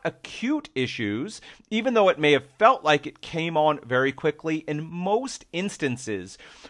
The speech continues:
when we really track it back, we look at a person's life, we kind of pull it apart and look at it,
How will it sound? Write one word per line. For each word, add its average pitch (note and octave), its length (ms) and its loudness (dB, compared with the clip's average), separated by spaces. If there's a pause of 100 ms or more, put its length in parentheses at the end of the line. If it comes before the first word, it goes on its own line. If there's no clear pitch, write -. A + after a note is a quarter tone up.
when F#3 180 2
we C4+ 140 -2
really G3+ 280 2
track D3 520 4
it C#3+ 160 -4
back, C3 360 6
we A2 100 -8
look B2+ 340 0
at D3 40 0
a - 40 -2
person's C#3 480 -4
life, B2 280 2
we A2 80 -8
kind A2+ 180 -4
of - 120 -8
pull D#3+ 320 -2
it F3+ 60 0
apart C#3 480 2
and A#2 200 -10
look B3 220 0
at G#2+ 180 4
it, G#2+ 160 -2